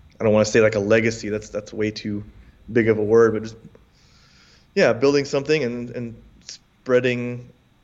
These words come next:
uh, something positive. Like, you know, education should be accessible for, for all, and I hope I'm making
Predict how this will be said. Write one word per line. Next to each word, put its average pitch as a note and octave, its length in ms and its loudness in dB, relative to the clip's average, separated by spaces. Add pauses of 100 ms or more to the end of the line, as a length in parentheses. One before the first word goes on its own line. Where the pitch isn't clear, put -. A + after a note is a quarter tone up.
(120)
uh, G#2+ 400 -8 (240)
something A#2 420 -6
positive. A#2 580 0
Like, G#2+ 240 -2
you G#2+ 100 -8
know, G#2+ 100 -4
education A2+ 880 -4 (640)
should - 180 -8
be A2 200 0
accessible A2+ 600 0
for, G#2+ 380 -2 (1000)
for C3+ 220 4
all, B2+ 260 8
and A#2+ 80 2
I A#2 60 0
hope C3+ 220 -4
I'm A#2+ 160 -2
making B2 500 -4